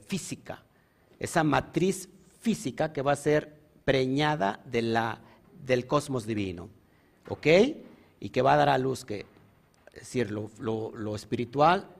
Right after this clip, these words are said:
lo va a materializar. Entonces, todo este, esta dimensión que, por ejemplo, el cuerpo tiene que ver con la parte física,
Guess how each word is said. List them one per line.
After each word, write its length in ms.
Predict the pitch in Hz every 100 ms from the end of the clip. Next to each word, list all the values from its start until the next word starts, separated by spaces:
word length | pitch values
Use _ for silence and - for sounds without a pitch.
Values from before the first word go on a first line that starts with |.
| -
lo 260 | 120 113 117
va 320 | 131 139 - - - _ -
a 100 | 107
materializar. 840 | 117 117 107 104 92 85 80 - _ _ _ _ _ _ _
Entonces, 380 | - 180 175 - 147 -
todo 260 | 180 190
este, 440 | 196 196 190 185 165
esta 160 | 180
dimensión 560 | 185 170 147 135 151 160
que, 320 | 160 127 120
por 160 | 123 120
ejemplo, 220 | 143 139
el 80 | 117
cuerpo 400 | - 156 156 139
tiene 240 | 131 127
que 100 | 127
ver 120 | 123 123
con 160 | 113
la 140 | 98 -
parte 360 | 117 117 135
física, 640 | - 123 - 110 - -